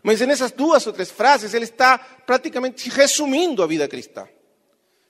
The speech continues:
Então, ele está dizendo muita coisa com três ou quatro palavras. Esse, esse é uma, um dom, uma graça especial do apóstolo Paulo. Resumir muito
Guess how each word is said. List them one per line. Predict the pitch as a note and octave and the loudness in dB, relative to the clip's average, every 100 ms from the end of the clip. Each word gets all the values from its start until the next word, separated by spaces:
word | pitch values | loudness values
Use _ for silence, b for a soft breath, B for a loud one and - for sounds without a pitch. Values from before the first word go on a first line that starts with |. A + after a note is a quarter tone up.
| - | -10
Então, | - | -6
ele | G#3+ B3 | -4 -4
está | - C#4 | 0 0
dizendo | B3+ B3 C4+ | 0 -2 2
muita | B3+ E4+ F#4+ D4 | 2 2 0 -2
coisa | C#4 D#4+ D4+ E4 F#4 _ _ _ | 2 0 0 -8 -10 _ _ _
com | - F3 | -14 -10
três | - B3+ | -8 -6
ou | A#3+ | -4
quatro | A3+ A3 A3 | -4 -4 -6
palavras. | A#3 F#3+ C#3 C#3+ | 0 0 0 -4
Esse, | A#3 - | -8 -8
esse | A#3+ B3 B3+ | -8 -4 -2
é | |
uma, | B3 A#3 G3+ B B B | 2 2 0 B B B
um | G#3+ | 0
dom, | G3 B3 F#3 | 6 6 6
uma | A#2+ F#3 G#3+ | 0 -2 0
graça | G#3+ D4 - | 4 4 4
especial | G#3+ - E3+ F3+ E3 | -4 -8 -8 -4 -4
do | D#3 | -4
apóstolo | D3 C#3+ D3 B2+ | -6 -8 -6 -8
Paulo. | - - - - | -6 -8 -10 -6
Resumir | - A#3+ A#3+ A#3+ A#3+ | -2 -2 0 -2 0
muito | A#3 D#4 D#4 F#4 | 2 2 -2 -10